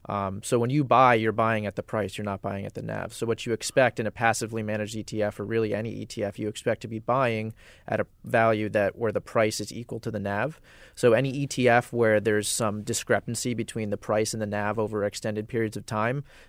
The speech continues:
that's unexpected losses. So even if you're talking only a couple of basis points or percentages of percentage points,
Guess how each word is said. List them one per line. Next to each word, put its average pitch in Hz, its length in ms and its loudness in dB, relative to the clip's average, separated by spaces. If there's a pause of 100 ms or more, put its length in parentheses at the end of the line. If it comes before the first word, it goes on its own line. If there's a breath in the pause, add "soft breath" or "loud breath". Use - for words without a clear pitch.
that's 120 320 4
unexpected 113 800 0
losses. 107 440 2
So 117 160 0
even 143 240 -2
if 131 100 -4
you're 123 80 2
talking 117 420 0
only 107 220 0
a 98 60 -2
couple 120 280 -6
of 107 120 -8
basis 110 340 -2
points 117 340 -10
or 92 200 -8 (400)
percentages 113 540 -4
of 104 180 0
percentage 110 460 -8
points, 104 420 -10